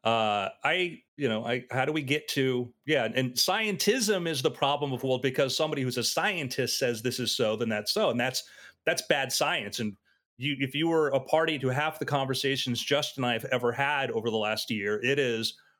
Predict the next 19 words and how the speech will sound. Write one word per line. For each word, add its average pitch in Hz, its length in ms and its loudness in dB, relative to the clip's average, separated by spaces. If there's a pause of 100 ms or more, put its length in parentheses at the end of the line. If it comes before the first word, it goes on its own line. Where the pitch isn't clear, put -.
(300)
railing 135 800 0
against 127 560 0 (100)
this, 120 540 0 (720)
"Well, 269 200 4
they're 254 200 4
a 233 40 -2
scientist, 160 680 -2
and 131 100 -2
so 156 160 0
therefore 190 460 0
we 180 100 0
must 170 240 0
accept 233 380 -2
it." - 60 -8
And - 40 -20
it's - 100 -8
like, 120 240 0
no, 185 280 -2
it's - 220 -12